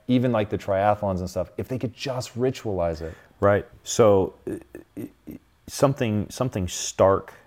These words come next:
Speaker 2: and profound and memorable like that could almost be kinda, kinda gimmicky or, or cheesy to try to approximate, you know, with, like, a triathlon or, or a Spartan or something of those, along those lines. But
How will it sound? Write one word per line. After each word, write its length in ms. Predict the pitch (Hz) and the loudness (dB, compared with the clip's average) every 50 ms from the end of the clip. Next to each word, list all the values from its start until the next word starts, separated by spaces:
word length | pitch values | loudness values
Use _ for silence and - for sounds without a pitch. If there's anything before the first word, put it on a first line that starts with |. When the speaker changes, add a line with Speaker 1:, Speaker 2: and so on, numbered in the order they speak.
| _ _ - | _ _ -10
Speaker 2:
and 160 | - 87 85 - | -10 -10 -10 -10
profound 840 | - - 82 - - - - - 95 90 90 85 82 82 80 - - | -8 -8 -8 -8 -8 -14 -4 0 0 0 2 0 -2 -4 -6 -6 -8
and 320 | - 82 82 80 82 85 85 | -6 -4 -2 -2 -2 0 0
memorable 460 | 87 87 87 85 82 71 76 76 73 | 0 0 0 0 0 0 0 -2 -2
like 300 | 73 73 73 - - - | -2 -2 -4 -6 -8 -8
that 360 | 71 69 71 69 - - _ _ _ _ _ _ _ - _ _ _ - - | -4 -4 -4 -4 -6 -8 _ _ _ _ _ _ _ -20 _ _ _ -12 -8
could 240 | - - 139 123 | 0 2 4 4
almost 520 | 113 95 87 85 82 80 82 - - - 78 | 6 4 4 2 0 -2 -4 -6 -8 -6 -2
be 460 | 90 92 87 85 82 80 80 78 78 - _ _ _ _ _ - - | 0 0 2 2 2 0 0 -2 -4 -8 _ _ _ _ _ -6 -2
kinda, 340 | 92 85 85 80 76 - - - | -2 0 0 0 -2 -4 -8 -12
kinda 260 | - - 110 104 90 80 76 76 76 76 | -10 -4 -2 -2 -2 -2 -2 -4 -4 -6
gimmicky 560 | 73 95 90 87 85 80 - - 80 82 82 78 | -2 -2 0 -2 -2 -4 -4 -4 -2 0 0 0
or, 140 | 78 78 | 0 -2
or 160 | - - 87 82 | -4 -4 -6 -6
cheesy 520 | - - - 87 85 85 78 71 78 76 | -6 -6 -4 -2 -2 -2 -2 -2 -4 -6
to 120 | - - | -6 -8
try 220 | - - - 82 78 | -8 0 0 2 2
to 80 | 78 | 2
approximate, 760 | 78 76 - - 85 76 76 - - - 76 71 69 65 - - | -2 -4 -2 0 2 2 2 0 -4 -10 -8 -8 -8 -10 -10 -8
you 60 | 80 | -8
know, 100 | 80 78 | -6 -6
with, 120 | 76 69 | -4 -2
like, 120 | 73 76 73 | -2 -2 -2
a 80 | 76 | -4
triathlon 880 | - - - 85 82 78 78 78 78 76 - - 71 71 71 71 73 73 | -4 -2 2 2 4 4 4 2 2 0 -2 -6 -6 -4 -4 -4 -4 -6
or, 180 | 71 71 69 | -6 -6 -6
or 140 | 53 65 76 | -6 -6 -8
a 40 | - | -8
Spartan 420 | - - - 95 85 78 69 60 | -8 -2 2 2 2 2 2 -4
or 40 | 69 | -10
something 340 | - - 87 78 - 82 78 | -10 -10 -10 -8 -8 -8 -8
of 80 | 73 73 | -6 -6
those, 220 | 73 76 71 - 71 - - | -6 -6 -6 -8 -10 -12 -10
along 220 | 80 82 78 78 78 | -6 -6 -4 -4 -4
those 160 | 76 73 65 | -6 -6 -6
lines. 400 | 73 78 78 78 78 78 76 - - - - - - - - - - - - | -6 -6 -4 -4 -6 -6 -8 -12 -18 -20 -20 -20 -20 -20 -20 -20 -16 -6 -6
But 480 | 95 82 101 90 85 - - - - | -2 2 4 4 4 4 0 -6 -16